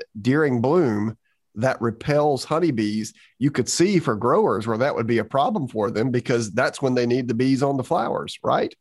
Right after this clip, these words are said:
So, um, it's, it's an interesting paradigm that you have going on here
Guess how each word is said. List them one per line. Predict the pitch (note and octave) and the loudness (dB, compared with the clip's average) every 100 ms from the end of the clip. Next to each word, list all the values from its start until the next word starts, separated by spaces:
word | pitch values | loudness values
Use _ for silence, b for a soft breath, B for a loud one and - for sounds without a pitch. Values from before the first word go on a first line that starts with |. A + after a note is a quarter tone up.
| - | -4
So, | - A#2 A#2+ A#2 B B B B B _ _ - | 0 2 2 -2 B B B B B _ _ -2
um, | A#2 A#2 A2+ | 0 0 0
it's, | B2+ - | -2 0
it's | C3 B2 | -2 -2
an | A#2 | 0
interesting | D3 D#3 D3+ - B2 | 2 2 0 0 0
paradigm | E3 E3 C#3 A2 G2+ G#2 | 2 2 2 2 0 -2
that | G2+ | -2
you | A2 | -2
have | A#2 A#2+ A2 | -2 -2 -2
going | A#2+ A#2 A2+ | 0 0 0
on | A#2+ B2+ | 0 0
here | A2 F2 F#2 | -2 -4 -4